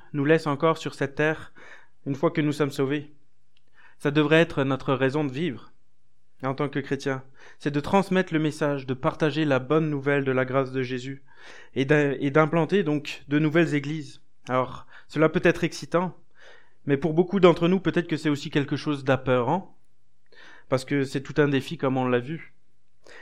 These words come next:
Mais dans ce temps-là, souvenons-nous de la fin du ver-, du verset où Jésus dit, « Et voici, je suis avec vous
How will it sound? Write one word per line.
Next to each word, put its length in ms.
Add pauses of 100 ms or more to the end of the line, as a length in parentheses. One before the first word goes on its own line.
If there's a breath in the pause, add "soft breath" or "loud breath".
(260 loud breath)
Mais 100
dans 140
ce 120
temps-là, 520 (440 soft breath)
souvenons-nous 680
de 140
la 120
fin 180
du 140
ver-, 340
du 160
verset 360
où 100
Jésus 320
dit, « 280 (260 loud breath)
Et 100
voici, 400
je 120
suis 280
avec 220
vous 260